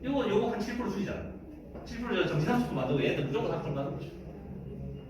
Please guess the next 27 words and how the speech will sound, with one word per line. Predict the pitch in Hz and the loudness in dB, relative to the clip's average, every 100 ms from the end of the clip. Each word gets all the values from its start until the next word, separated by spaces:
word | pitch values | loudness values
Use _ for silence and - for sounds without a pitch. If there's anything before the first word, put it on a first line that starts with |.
| - - - - - - - - - - - - - | -10 -10 -10 -8 -6 -6 -8 -10 -10 -12 -12 -12 0
학종이, | 254 254 320 160 165 180 - - - - - - - | 2 4 4 4 4 2 0 -4 -8 -8 -10 -10 -8
그러니까 | 214 - - - - | -2 2 2 0 -4
학종이 | - 330 262 | 2 4 4
문제가 | 151 - - | 6 6 6
되는 | - - | 6 2
거는 | - - - | 0 0 0
어쨌든 | 113 208 208 - | 0 0 -2 -2
그 | 156 160 | 0 0
안에서 | - 320 - - | 0 -2 0 0
이제 | - | 2
선생님들의 | 208 285 294 - 160 135 131 | 0 0 0 0 2 2 2
눈이나 | - 208 170 | 2 2 2
이런 | 370 - | 2 2
것들이 | - 160 160 | 2 0 0
공평하지 | 170 202 269 - | 0 2 2 2
않다는 | 165 160 | 2 0
건데, | 160 - - - - - | 0 -2 0 0 0 -6
그것 | - 151 202 | -2 2 4
때문에 | 247 - - | 4 4 2
얘네들은 | - 202 180 160 202 196 | 4 6 6 6 2 0
생기부가 | - 220 233 196 - | -2 -4 -2 -2 -2
많이 | - 160 202 | 0 0 2
줄었어요. | - - - - | 2 -2 -2 -4
그건 | - | -4
나중에 | - - | -2 -4
뒤에 | - - | -2 -2
나옵니다. | - - - - - | -2 -4 -4 -6 -6